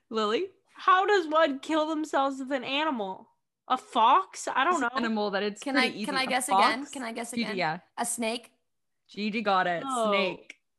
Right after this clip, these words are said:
Speaker 1: I'll award the bonus point. Um, so yeah, she, like, trapped herself in a room with a snake and she was basically like, "Let's go."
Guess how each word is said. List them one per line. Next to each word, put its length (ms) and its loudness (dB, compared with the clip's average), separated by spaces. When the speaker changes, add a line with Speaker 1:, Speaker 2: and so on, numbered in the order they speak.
Speaker 1:
I'll 200 0
award 360 2
the 60 0
bonus 380 -4
point. 360 -6
Um, 600 -2
so 60 -4
yeah, 220 -2
she, 160 -4
like, 140 -4
trapped 300 2
herself 360 -2
in 80 -4
a 40 -6
room 220 -2
with 140 -10
a 40 -12
snake 360 -6
and 100 -10
she 100 -8
was 120 -10
basically 420 -8
like, 340 -6
"Let's 220 -8
go." 320 -6